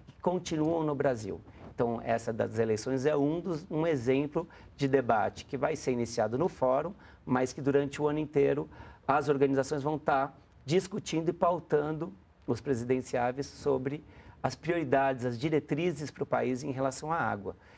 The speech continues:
que é um bem de todos e, e a água é um bem público, né? Então, a legislação de águas no Brasil é interessantíssima e as pessoas não conhecem, elas não conhecem os seus direitos, né? Então, a gente entende que todos esses debates que começam no fórum e que o fórum provoca,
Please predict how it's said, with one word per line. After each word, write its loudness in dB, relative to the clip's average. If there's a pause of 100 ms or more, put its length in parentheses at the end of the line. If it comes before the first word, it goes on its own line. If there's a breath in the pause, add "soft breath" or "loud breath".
(180 loud breath)
que 2
é 2
um -2
bem 2
de -4
todos 2
e, -2
e 4
a 4
água 2
é 4
um 0
bem 0
público, -2
né? -2
Então, 0 (260 loud breath)
a 2
legislação 2
de 2
águas 0
no -2
Brasil 2
é -2
interessantíssima -6 (300 loud breath)
e 2
as 2
pessoas -2
não -2
conhecem, 0
elas 0
não -4
conhecem -2
os -6
seus 0
direitos, -4
né? -2 (340 loud breath)
Então, 2
a 0
gente -6
entende -2
que -14
todos -2
esses -8
debates 2
que -18
começam 0
no -4
fórum -2 (320 loud breath)
e -18
que 0
o 2
fórum 0
provoca, 0